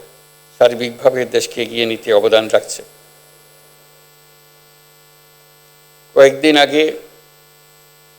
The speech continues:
তারুণ্যের শক্তিকে উজ্জীবিত করে নতুন বাংলাদেশ গড়ার লক্ষ্যে দেশ জুড়ে আয়োজিত তারুণ্যের উৎসব দুহাজার পঁচিশে রেকর্ড সংখ্যক নারীরা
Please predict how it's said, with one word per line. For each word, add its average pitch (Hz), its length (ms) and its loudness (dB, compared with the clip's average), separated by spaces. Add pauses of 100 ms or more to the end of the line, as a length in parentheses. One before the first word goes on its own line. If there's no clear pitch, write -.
(140)
তারুণ্যের 143 420 2
শক্তিকে 151 560 -2
উজ্জীবিত 131 520 -4
করে 143 300 -4
নতুন 131 360 -4
বাংলাদেশ 127 560 0
গড়ার 131 240 6
লক্ষ্যে 127 440 -4 (840)
দেশ 143 320 2
জুড়ে 143 260 4
আয়োজিত 127 540 2 (400)
তারুণ্যের 131 500 0
উৎসব 139 320 0 (520)
দুহাজার 123 320 2 (100)
পঁচিশে 127 480 -6 (560)
রেকর্ড 139 300 4
সংখ্যক 135 480 -2
নারীরা 123 500 0